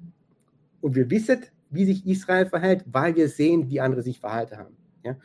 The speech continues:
Und wir können es vergleichen und sagen, „Ah, das ist ähnlich, das ist nicht ähnlich, das ist aus den Gründen ähnlich und das ist aus anderen Gründen nicht ähnlich.“ Ja? Und das hat überhaupt nichts damit zu tun, was für,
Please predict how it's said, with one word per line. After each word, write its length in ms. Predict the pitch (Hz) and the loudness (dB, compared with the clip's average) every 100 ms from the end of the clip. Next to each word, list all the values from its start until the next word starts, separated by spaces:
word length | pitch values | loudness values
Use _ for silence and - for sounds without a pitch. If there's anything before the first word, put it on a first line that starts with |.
| - - | -20 -2
Und 100 | 135 | -2
wir 80 | |
können 160 | 135 147 | 4 2
es 80 | 127 | 2
vergleichen 440 | - 135 190 233 | -4 0 2 4
und 40 | 190 | 4
sagen, 180 | 147 131 | 4 2
„Ah, 160 | 185 | 0
das 180 | 160 - | -2 -6
ist 100 | 135 | -2
ähnlich, 380 | 170 214 214 202 _ _ | 0 2 0 -6 _ _
das 140 | 135 135 | -6 -4
ist 100 | 131 | 2
nicht 160 | 196 - | 2 4
ähnlich, 320 | 196 202 196 _ _ _ | 2 2 -2 _ _ _
das 160 | 156 151 | -4 -2
ist 200 | 160 - - | -6 -6 -2
aus 200 | 135 - | -2 4
den 240 | 180 226 | 4 4
Gründen 260 | - 196 190 | 4 4 6
ähnlich 380 | 190 202 196 - | 6 6 2 0
und 100 | 143 | -4
das 100 | 147 | 0
ist 60 | |
aus 180 | 156 135 | -2 0
anderen 260 | 151 175 170 | 0 0 0
Gründen 280 | 165 135 127 | 2 4 4
nicht 280 | - - - | 0 -8 -12
ähnlich.“ 520 | 110 104 98 _ _ _ _ _ | -10 -10 -12 _ _ _ _ _
Ja? 220 | - 135 151 _ _ _ _ _ _ _ _ _ | -4 -4 -6 _ _ _ _ _ _ _ _ _
Und 180 | 151 139 | -2 0
das 140 | 190 | -2
hat 100 | 165 | 0
überhaupt 380 | 143 117 220 - | -2 4 4 6
nichts 220 | 202 190 | 2 4
damit 280 | 185 175 151 | 4 4 4
zu 80 | 131 | -2
tun, 380 | - 220 147 - | 0 2 2 0
was 260 | 139 190 - | -6 -6 -10
für, 640 | - - 156 151 139 131 | -14 4 6 8 6 4